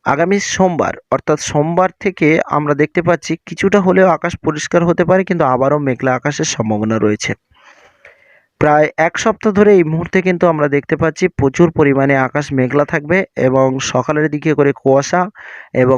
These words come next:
রাতের দিকে হালকা হালকা শীত এবং দুপুর ও সন্ধ্যার দিকে ভ্যাপসা গরম থাকার সম্ভাবনা রয়েছে এবং যে কোনো মুহূর্তে হালকা হালকা বৃষ্টিরও সম্ভাবনা রয়েছে। এই ছিল আবহাওয়ার গুরুত্বপূর্ণ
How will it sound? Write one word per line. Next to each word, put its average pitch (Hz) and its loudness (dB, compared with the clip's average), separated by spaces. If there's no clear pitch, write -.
রাতের 127 0
দিকে 180 0
হালকা 135 -4
হালকা 160 -2
শীত 180 2
এবং 135 2
দুপুর 160 2
ও 165 6
সন্ধ্যার 156 0
দিকে 180 -2
ভ্যাপসা 135 -2
গরম 113 0
থাকার 170 -4
সম্ভাবনা 110 -2
রয়েছে 107 -2
এবং 147 2
যে 151 -4
কোনো 190 0
মুহূর্তে 202 0
হালকা 147 -4
হালকা 139 0
বৃষ্টিরও 165 0
সম্ভাবনা 110 -2
রয়েছে। 110 -2
এই 175 4
ছিল 202 0
আবহাওয়ার 165 2
গুরুত্বপূর্ণ 190 0